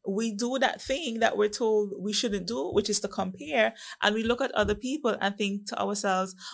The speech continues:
"But they look as though they're getting by so easy. They, they appear to have mastered something that is beating me up," right? And that,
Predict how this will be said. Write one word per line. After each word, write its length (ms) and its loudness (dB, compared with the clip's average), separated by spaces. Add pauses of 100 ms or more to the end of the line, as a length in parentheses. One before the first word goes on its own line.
"But 300 4
they 160 8
look 180 -2
as 200 0
though 460 2 (100)
they're 180 4
getting 380 0
by 180 2
so 300 2
easy. 680 -4
They, 500 0
they 200 4
appear 680 -2 (280)
to 100 0
have 180 2
mastered 640 2
something 320 0
that 140 0
is 160 -4
beating 380 -10
me 200 -8
up," 220 -6 (360)
right? 380 0 (380)
And 240 4
that, 180 6